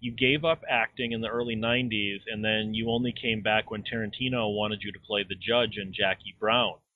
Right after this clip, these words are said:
What was it that made you wanna give up for the five years between Boris and Natasha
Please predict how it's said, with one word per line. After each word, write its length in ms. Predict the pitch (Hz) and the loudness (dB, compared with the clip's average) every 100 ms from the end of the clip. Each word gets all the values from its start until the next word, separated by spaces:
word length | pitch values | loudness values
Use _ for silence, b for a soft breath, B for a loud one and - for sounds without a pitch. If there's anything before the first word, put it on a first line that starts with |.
| _ _ | _ _
What 240 | 123 156 | 4 4
was 220 | 180 180 | 4 0
it 100 | 165 | 0
that 180 | - 147 | 2 2
made 200 | 123 127 127 | 2 -2 -2
you 100 | 123 | -4
wanna 320 | 110 113 110 | -2 0 0
give 340 | 104 110 107 101 | -2 0 0 4
up 240 | 110 - _ | 2 2 _
for 120 | 104 | -4
the 120 | 98 - | -4 0
five 240 | 107 104 101 | 2 4 2
years 360 | 101 104 104 98 | -2 -2 -2 -4
between 440 | 101 - 107 104 95 | -12 -6 -6 -6 -4
Boris 260 | 104 104 - | 0 0 -2
and 100 | 104 | -6
Natasha 760 | 98 - 101 98 - 101 98 | -6 0 0 2 0 2 2